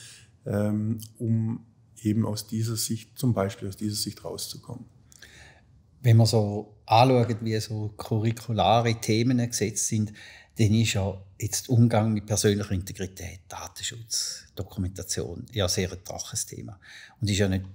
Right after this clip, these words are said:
Speaker 2: der Burner für die Studierenden. Die rennen dir ja nicht die Vorlesungen ein. Wir beide diskutieren und überlegen uns schon länger, äh, so ein Wahlpflichtmodul
Speaker 1: Mhm.
Speaker 2: in, in dem Thema aufzubereiten.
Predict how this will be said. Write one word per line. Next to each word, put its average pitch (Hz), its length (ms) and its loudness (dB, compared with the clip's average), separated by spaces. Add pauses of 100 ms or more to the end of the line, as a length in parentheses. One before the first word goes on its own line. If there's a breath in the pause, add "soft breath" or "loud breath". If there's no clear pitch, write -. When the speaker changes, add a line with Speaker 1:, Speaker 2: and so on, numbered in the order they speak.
(140)
Speaker 2:
der 101 220 6
Burner 82 720 0
für - 180 0
die 92 120 -2
Studierenden. - 720 -8
Die 92 120 -8
rennen 101 400 0
dir 98 280 -2
ja 92 80 0
nicht 104 220 0
die 110 140 -12
Vorlesungen 101 680 0
ein. 110 200 0 (340 loud breath)
Wir 156 140 10
beide 170 320 8
diskutieren 156 800 2
und 139 160 0
überlegen 139 540 2
uns 139 100 2
schon 123 140 2
länger, 175 580 2
äh, 131 100 0
so 127 140 -2
ein 117 140 4
Wahlpflichtmodul 170 1120 4
Speaker 1:
Mhm. 117 100 -2
Speaker 2:
in, 117 340 -2
in 120 280 -4 (420)
dem 110 240 4
Thema 165 420 0
aufzubereiten. 139 720 -2